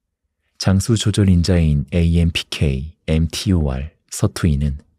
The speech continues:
모두 열량 섭취에 상관없이 운동을 통해 새 혈관을 생성하고 심장과 폐를 더 건강하게 하고 몸을 더 튼튼하게 하고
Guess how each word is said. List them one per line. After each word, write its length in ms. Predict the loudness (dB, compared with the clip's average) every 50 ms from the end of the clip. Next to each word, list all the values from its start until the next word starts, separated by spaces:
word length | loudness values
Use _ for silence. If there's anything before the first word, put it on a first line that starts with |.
| _ _ _ _ _ _ _ _ _ _ _ _ _
모두 340 | 0 0 2 2 2 2 4
열량 340 | 4 2 2 2 2 2 2
섭취에 420 | 0 -2 -4 -4 -4 -2 -2 -2
상관없이 760 | 0 0 -2 -2 0 0 0 -2 -2 -4 -6 -6 -4 -2 -2 -2
운동을 400 | 0 0 0 0 2 2 0 0
통해 400 | -2 -2 -4 -2 -2 -2 -2 -4
새 240 | -6 -6 -4 -2 -2 -2
혈관을 560 | -2 -2 -4 -2 -2 0 0 0 0 0 -2
생성하고 760 | -2 -2 -4 -4 -4 -4 -6 -6 -6 -6 -8 -8 -10 -10 -12 _ _ _ _ _ _ _ _ _ _ _ _ _ _ _ _
심장과 720 | -10 0 2 2 4 4 4 2 2 2 2 2 0 0 0 -2
폐를 320 | -4 -4 -2 0 0 -2
더 200 | -2 -2 -2 -2
건강하게 720 | -2 -2 -2 -2 -2 0 0 0 0 0 0 0 0 -2
하고 420 | -2 -2 -2 -4 -4 -4 -4 -6 -14 _ _ _ _ _ _ _ _ _ _ _
몸을 300 | 0 2 2 2 0 0
더 180 | -2 -4 -6 -6
튼튼하게 580 | -2 -2 -2 -2 0 0 0 0 0 0 -2 -2
하고 420 | -2 -2 -4 -6 -6 -8 -8 -10